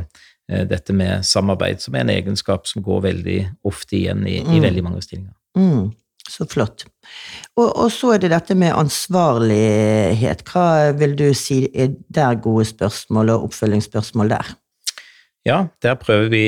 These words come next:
Speaker 1: igjen å få et inntrykk av, eh,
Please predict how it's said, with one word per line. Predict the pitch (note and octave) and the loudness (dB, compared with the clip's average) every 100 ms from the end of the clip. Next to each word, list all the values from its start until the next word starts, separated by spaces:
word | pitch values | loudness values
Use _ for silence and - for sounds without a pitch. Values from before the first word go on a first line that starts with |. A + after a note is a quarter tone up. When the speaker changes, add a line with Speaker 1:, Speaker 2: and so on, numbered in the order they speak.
| G#2+ | 2
Speaker 1:
igjen | - G2+ G2 A2 | 2 2 2 2
å | G2 F#2+ | 2 0
få | - G2 G2 G2+ - | -2 2 4 4 2
et | G2+ - | -2 -2
inntrykk | F#2+ F#2 - A2 - | -2 -2 -2 -2 0
av, | F#2 G2 F#2+ G2 | 0 2 2 0
eh, | G2 F#2+ G2 F2+ - - - - | 0 2 -2 -4 -10 -10 -10 -10